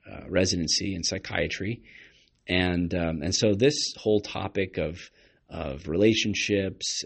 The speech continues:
and psychology and psy-, this is all very applicable to both of us. And so we don't just, we didn't just stumble upon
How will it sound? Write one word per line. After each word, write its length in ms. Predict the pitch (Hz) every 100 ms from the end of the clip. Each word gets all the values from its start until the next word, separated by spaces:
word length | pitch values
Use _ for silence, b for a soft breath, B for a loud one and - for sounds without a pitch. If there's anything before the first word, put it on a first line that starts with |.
| -
and 480 | 85 76 78 76 76
psychology 1080 | - - - 82 92 90 87 87 85 85 80
and 160 | 71
psy-, 120 | - 76
this 260 | 92 104
is 100 | 113
all 320 | 110 95 90 B B B -
very 280 | 113 110 95
applicable 440 | - 95 87 80
to 80 | 80
both 260 | - 78 85
of 120 | 78
us. 220 | 73 -
And 80 | 87
so 140 | 127
we 140 | 131 180
don't 220 | 254 -
just, 220 | 117 -
we 80 | 151
didn't 180 | 185 -
just 140 | 101
stumble 380 | - 98 98 92
upon 460 | 78 - 85 85